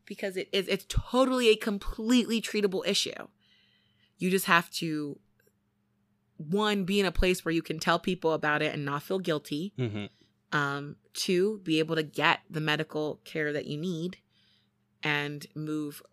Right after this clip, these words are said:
Speaker 1: you know, and then con-, get that continuous care. It's not, this is not a one and done thing.
Speaker 2: No.
Speaker 1: Nothing mental health related is one and done.
Speaker 2: No, <laughs> no.
Speaker 1: Um, I'm sure anybody listening has any sort of diagnosis knows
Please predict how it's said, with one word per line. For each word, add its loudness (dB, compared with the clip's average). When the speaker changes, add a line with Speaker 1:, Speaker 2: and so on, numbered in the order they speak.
Speaker 1:
you -2
know, -4
and -4
then -4
con-, -2
get 0
that 6
continuous 0
care. 0
It's -2
not, 4
this -4
is -6
not 4
a 4
one 2
and 0
done 2
thing. -2
Speaker 2:
No. 2
Speaker 1:
Nothing 4
mental 2
health 4
related 2
is -6
one -6
and -8
done. -4
Speaker 2:
No, -2
<laughs> -14
no. -2
Speaker 1:
Um, -6
I'm 0
sure 0
anybody 4
listening 0
has 0
any -2
sort -4
of -2
diagnosis 0
knows 0